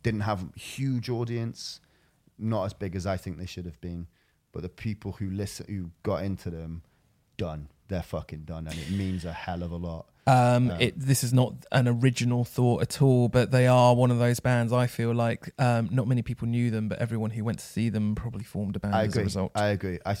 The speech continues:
Speaker 1: I think I can, I can fucking listen to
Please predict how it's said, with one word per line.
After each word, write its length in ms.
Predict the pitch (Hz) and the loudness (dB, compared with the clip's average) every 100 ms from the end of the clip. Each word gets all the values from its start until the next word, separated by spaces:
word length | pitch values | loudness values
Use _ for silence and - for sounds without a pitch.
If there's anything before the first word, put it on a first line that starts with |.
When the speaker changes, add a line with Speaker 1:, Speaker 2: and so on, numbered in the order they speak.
| - | -2
Speaker 1:
I 160 | 104 | -2
think 440 | 101 - 101 98 - _ _ _ _ _ _ _ _ _ - | -2 -2 -4 -4 -10 _ _ _ _ _ _ _ _ _ -2
I 100 | 113 | 0
can, 220 | 120 110 | 0 -2
I 120 | 117 | -2
can 240 | 113 113 104 | -2 -4 -6
fucking 580 | - 120 - 101 98 - _ _ _ _ _ _ _ _ - | -6 -6 -4 -8 -8 -12 _ _ _ _ _ _ _ _ -6
listen 360 | 113 107 104 95 | -4 -2 -4 -6
to 360 | 98 92 90 | -4 -4 -4